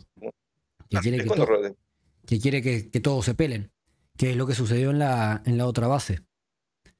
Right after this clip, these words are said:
Speaker 2: Querían eliminar al
Speaker 1: Exacto.
Speaker 2: perro porque venía contagiado.
Speaker 1: Claro, es que, y eso es otra cosa, ahora que menciona-, que ahora que mencionas la otra base, es otra cosa. Tú ves la, la base de los noruegos, hecha pelota, y vos pensás, "Esto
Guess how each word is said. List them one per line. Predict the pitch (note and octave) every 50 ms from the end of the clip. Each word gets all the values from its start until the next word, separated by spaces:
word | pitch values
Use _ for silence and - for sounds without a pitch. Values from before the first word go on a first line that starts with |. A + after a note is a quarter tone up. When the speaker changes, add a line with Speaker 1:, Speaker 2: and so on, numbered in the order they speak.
| _ _ _
Speaker 2:
Querían | - G2+ G2 A#2 B2+ B2+
eliminar | C3 C3 C#3 C#3 C#3 D3 D3+ D3
al | D3+
Speaker 1:
Exacto. | D3+ D3+
Speaker 2:
perro | C3 - D3 E3 E3
porque | E3+ F3+ D#3+ C#3+
venía | B2+ B2+ B2
contagiado. | A#2 A#2+ A2+ A2+ G#2 - D3 D3 C#3 A#2+ G2+ - - _ _ _ _ _ _ _ _ _ _ _ _ _ _ _ _ _ _
Speaker 1:
Claro, | _ E3 G3 G#3 F#3 D#3 -
es | F3+ D3+ -
que, | E3+
y | F3 F#3+
eso | G#3 G#3+
es | F#3+ -
otra | G#3+ G3 - E3 D#3+
cosa, | - F3+ E3+
ahora | F3 E3+
que | -
menciona-, | E3 D#3 - F3+ E3+ C#3 - -
que | - _ _ _ _ _ D3+
ahora | D3+ E3
que | E3 D3+
mencionas | C#3+ C3+ - D#3 D3+ C#3
la | C#3
otra | C3 B2 B2+
base, | B2 C3+ C#3 C#3 - - -
es | - -
otra | F3+ - C#3+ C#3
cosa. | - D#3 - - A#2
Tú | - - C3 D#3
ves | F#3+ G3
la, | F#3+ F3 D#3 C#3
la | B2+ A2+ A2+
base | C#3+ D3 - D3+
de | C#3 B2
los | A2+ G#2
noruegos, | A2+ A2 A2 B2 B2+ A2 F#2+ F#2 G2+ - - _ _ _ _ _ _ _ _ _ _ _ _ _ _ _ _ _ _
hecha | C3+ B2+ A#2 - - C#3+ B2 A#2 -
pelota, | _ B2+ G2 F#2+ G2 G2+ A#2+ A#2+ - - - - - - _ _ _ _ _ _ _ _ _ _ _
y | A#2 A#2 A2+ A2+ A2 G#2+
vos | G2 A2+ D#3+ E3
pensás, | - F3+ D#3 - - A#2+ -
"Esto | - B2 C#3+ - - G#3 F#3+ D#3 A#2+ G2 E2+ E2 -